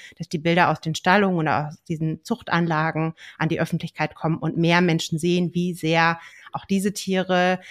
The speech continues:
die genau die gleichen Bedürfnisse wie alle anderen Tiere auch haben, sie wollen geliebt werden, gesehen werden und ja, dass die eben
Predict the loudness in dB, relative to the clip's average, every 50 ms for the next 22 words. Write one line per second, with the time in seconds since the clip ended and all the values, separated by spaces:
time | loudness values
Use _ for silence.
0 | -20 _ _ _ -6 -4 -2 -4 -4 -6 -6 _ 0 4 6 8 8 6 4 2
1 | 4 6 6 6 6 4 2 2 2 4 4 4 4 4 4 2 2 2 2 2
2 | 0 2 2 2 2 4 4 6 6 6 6 4 2 2 0 -2 -2 -2 0 0
3 | 0 2 2 0 0 0 -2 -4 -4 -2 -4 -2 -2 -2 -2 -2 -2 -4 -6 -6
4 | _ -8 -4 -2 0 0 0 -2 -2 -4 -4 -8 _ -4 -4 -2 -2 -4 -6 -6
5 | -4 -4 -2 -2 -2 -4 -6 _ _ _ -10 -8 -6 -6 -8 -8 -10 -12 _ _
6 | 0 0 0 0 -4 _ _ -8 -8 -4 -2 0 2 2 0 -2 -6 -14 -20 -20
7 | -20 -20 _ _ 2 4 4 4 4 4 4 2 0 -4